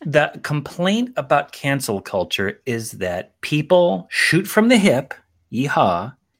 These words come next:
and if they get a whiff of something that you said that they don't like,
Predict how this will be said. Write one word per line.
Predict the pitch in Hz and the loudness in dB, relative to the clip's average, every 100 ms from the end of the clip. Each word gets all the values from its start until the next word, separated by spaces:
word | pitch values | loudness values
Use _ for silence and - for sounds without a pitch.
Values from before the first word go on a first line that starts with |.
| _ - | _ -4
and | 117 120 123 | -2 -2 0
if | 123 123 | -2 0
they | 127 131 | 2 2
get | 127 139 135 | 2 0 0
a | 110 | 0
whiff | 104 101 135 202 - - _ _ - | 0 4 4 4 0 -16 _ _ -4
of | 113 | -4
something | - - 156 160 170 160 156 | -2 -2 -2 -2 -4 -2 0
that | 123 117 | 0 -2
you | 98 127 214 202 | -2 0 0 0
said | - 180 165 127 | 0 0 0 0
that | 101 95 | -2 2
they | 117 165 | 2 4
don't | 190 202 202 | 6 4 4
like, | 190 139 90 - - | 2 2 0 -10 -20